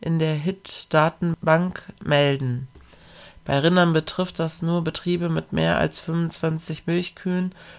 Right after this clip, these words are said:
oder mehr als fünfundzwanzig zugekauften Kälbern unter zwölf Monaten. Diese Betriebe müssen ihre Therapiehäufigkeiten melden, die dann berechnet werden, um festzustellen, wie oft im Durchschnitt Tiere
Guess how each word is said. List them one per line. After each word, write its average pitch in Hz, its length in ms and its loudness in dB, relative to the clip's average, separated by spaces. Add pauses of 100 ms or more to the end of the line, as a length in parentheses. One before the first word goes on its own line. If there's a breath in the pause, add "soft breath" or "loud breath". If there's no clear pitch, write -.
(120)
oder 156 220 4
mehr 160 300 4
als - 220 0
fünfundzwanzig 160 680 -4
zugekauften 156 680 -4
Kälbern 160 480 0
unter 160 540 -2
zwölf 139 340 -6
Monaten. 127 680 -4 (720 loud breath)
Diese 170 220 0
Betriebe 170 460 -2
müssen 170 360 -2
ihre 160 300 0
Therapiehäufigkeiten 160 1300 -2
melden, 165 460 2 (520 loud breath)
die 160 80 -6
dann 165 260 8
berechnet 165 520 0
werden, 156 260 2
um 151 120 -4
festzustellen, 165 800 0
wie 156 100 -2
oft - 360 -4
im 156 200 -2
Durchschnitt 165 460 -2
Tiere 165 580 0